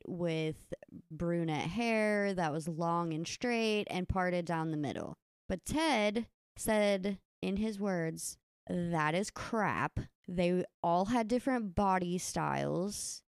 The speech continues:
and my only criteria was that they were young and beautiful. It had nothing to do with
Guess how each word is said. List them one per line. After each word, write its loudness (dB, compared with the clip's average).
and 0
my 2
only 2
criteria 2
was 0
that -2
they 0
were -2
young 0
and -2
beautiful. -4
It -4
had -2
nothing 0
to -4
do 0
with -2